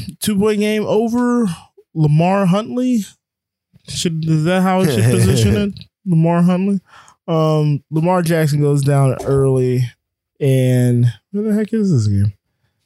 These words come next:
Speaker 1: Uh, I'm, I'm bugging right now. Uh, there it is. I'm like, "Man, am I tripping?" And, uh, what's my guy's name? Tyler Huntley. Tyler
Speaker 2: Yeah.
Speaker 1: Huntley?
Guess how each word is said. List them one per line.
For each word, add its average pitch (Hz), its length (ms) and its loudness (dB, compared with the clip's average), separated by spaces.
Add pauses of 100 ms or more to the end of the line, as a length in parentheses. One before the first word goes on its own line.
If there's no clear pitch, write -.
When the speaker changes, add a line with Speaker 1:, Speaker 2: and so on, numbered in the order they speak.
(600)
Speaker 1:
Uh, 127 520 0 (420)
I'm, 123 240 -2
I'm 113 200 -2
bugging 139 340 -2
right 101 100 -2 (120)
now. 110 80 -4
Uh, 117 140 0
there 123 340 0
it 87 60 -4
is. 76 220 -10
I'm 135 160 0
like, 90 200 -2
"Man, 127 300 0
am 98 80 -2
I 156 100 0
tripping?" 175 380 -6 (680)
And, 143 500 0 (220)
uh, 117 680 2 (520)
what's 175 160 -6
my 165 80 -2
guy's 170 260 0
name? 180 260 0 (1040)
Tyler 160 420 0
Huntley. 104 440 -2 (1200)
Tyler 214 360 0
Speaker 2:
Yeah. 139 220 2
Speaker 1:
Huntley? 240 180 -8